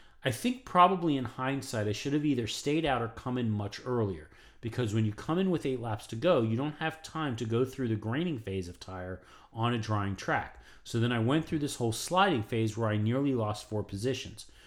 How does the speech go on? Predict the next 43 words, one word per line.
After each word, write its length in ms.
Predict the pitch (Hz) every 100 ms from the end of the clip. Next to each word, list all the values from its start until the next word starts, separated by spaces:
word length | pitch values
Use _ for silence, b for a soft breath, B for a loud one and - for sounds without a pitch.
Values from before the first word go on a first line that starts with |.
| b -
A 60 |
bit 180 | 104 165
frustrating, 640 | 165 180 175 - 110 107 104
but 140 | 110
it 120 | 107
is 200 | 107 101
what 140 | 107 101
it 100 | 117
is. 400 | 131 - - - b b b b
It 80 | 110
felt 300 | - 120 110
good 180 | 127 147
to 80 | 147
be 180 | 147
in 100 | 139 113
third, 360 | - 165 131
and 100 | 110
it 60 | 110
was 160 | 101
like, 180 | 107 113
if 100 | -
I 60 | 98
can 140 | 104
just 140 | 113 -
hold 220 | 151 147
on 160 | 151 147
to 120 | 135
this, 240 | 160 110
this 160 | - 101
is 100 | 110
a 40 | 92
great 280 | 104 120 120
result 300 | 107 107 92
from 160 | 107
eleventh. 480 | 104 131 127 - - b b b b b
Fifth 260 | - 113 117
is 160 | 113
worse, 400 | 131 175 104 -
but 320 | - - 113 110
it 100 | -
could 220 | 107 90
be 100 | 95
worse." 520 | 92 87 - -